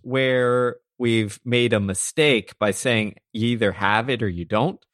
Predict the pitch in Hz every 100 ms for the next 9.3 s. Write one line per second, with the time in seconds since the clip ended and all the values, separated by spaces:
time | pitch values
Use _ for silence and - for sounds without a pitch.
0 | _ _ _ 139 151 170 - 175 - 160
1 | 151 147 127 - 139 120 107 107 151 180
2 | 107 98 104 113 113 - 131 123 123 -
3 | 165 127 104 113 135 165 180 131 110 117
4 | 110 113 113 110 98 95 - _ _ _
5 | - 110 107 131 135 123 107 92 90 123
6 | 151 180 - 95 - - 143 156 _ _
7 | _ _ - - 156 151 190 170 151 165
8 | 165 123 95 - 123 135 143 131 117 98
9 | 95 104 -